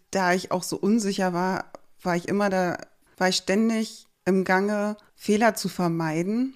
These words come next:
und war halt ängstlich, Entscheidungen zu treffen, weil ich mir selbst einfach nicht die Verantwortung gegeben habe, das machen zu können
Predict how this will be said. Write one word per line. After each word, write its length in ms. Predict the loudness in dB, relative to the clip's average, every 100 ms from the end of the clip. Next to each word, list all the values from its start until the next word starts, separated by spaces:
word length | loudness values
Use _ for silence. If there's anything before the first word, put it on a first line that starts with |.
| _ 0
und 180 | 2
war 220 | 4 2 2
halt 160 | -2 -2 -2
ängstlich, 720 | 0 -2 -4 -2 -2 -6 -20 _ -20 _
Entscheidungen 520 | -6 -2 0 0 0 -4
zu 120 | -10
treffen, 460 | -6 -6 -4 -4
weil 140 | -2 -4
ich 100 | -2
mir 140 | -4
selbst 480 | -2 -4 -6 -12 -16 _ _ _ _
einfach 320 | -4 -2 -4
nicht 340 | -2 -4 -6 -16 _
die 120 | -8
Verantwortung 680 | -2 0 0 -2 -2 0 -2 -6 -14
gegeben 460 | -4 -2 0 -2
habe, 360 | -2 -2 0 -2 -6 -10
das 240 | -6 -4 -2
machen 300 | -2 0 -2
zu 140 | -4
können 420 | -6 -2 -2 -2